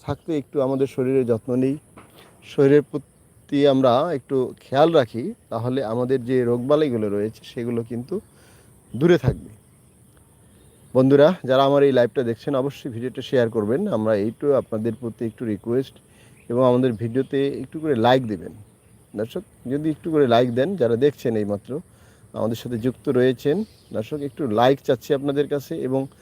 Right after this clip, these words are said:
আহ, শেয়ার চাচ্ছি। আহ, আমি আসলে কথাগুলো,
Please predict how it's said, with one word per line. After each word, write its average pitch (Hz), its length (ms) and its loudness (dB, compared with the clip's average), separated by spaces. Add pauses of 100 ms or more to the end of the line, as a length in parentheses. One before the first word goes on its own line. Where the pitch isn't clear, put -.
(300)
আহ, 120 320 -4
শেয়ার 156 300 6
চাচ্ছি। 104 400 -8
আহ, - 1800 -10
আমি 127 160 0
আসলে 202 260 2
কথাগুলো, 185 500 2